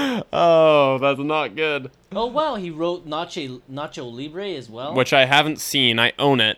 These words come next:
Speaker 1: but if you don't like Jack Black, I can't imagine that would be one you
Speaker 2: Wow, he
Speaker 1: enjoy.
Speaker 2: wrote Orange County. I heard that was good.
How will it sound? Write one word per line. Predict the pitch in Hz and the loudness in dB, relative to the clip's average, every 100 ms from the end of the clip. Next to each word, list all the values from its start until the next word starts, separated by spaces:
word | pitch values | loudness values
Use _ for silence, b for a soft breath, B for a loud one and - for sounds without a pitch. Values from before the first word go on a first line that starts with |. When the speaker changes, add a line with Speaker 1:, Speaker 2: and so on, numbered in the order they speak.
| - | -6
Speaker 1:
but | 120 117 110 | 0 0 2
if | 120 - | -4 -2
you | 127 123 | -2 0
don't | 131 117 | -2 -2
like | 120 | -4
Jack | 110 117 110 | -2 -2 -2
Black, | 120 107 110 | -6 -6 -8
I | 107 | -10
can't | 110 110 | -10 -10
imagine | 110 107 107 | -12 -12 -14
that | 107 65 | -14 -14
would | 85 | -14
be | - 101 | -14 -14
one | 107 | -8
you | 170 | -4
Speaker 2:
Wow, | 233 | -4
he | 160 | -4
Speaker 1:
enjoy. | 175 | -8
Speaker 2:
wrote | 196 - | -10 -10
Orange | 165 180 - | -10 -10 -14
County. | - 180 208 123 | -12 -12 -12 -14
I | |
heard | 156 160 | -14 -12
that | 165 | -12
was | 131 | -14
good. | - 156 208 | -14 -12 -12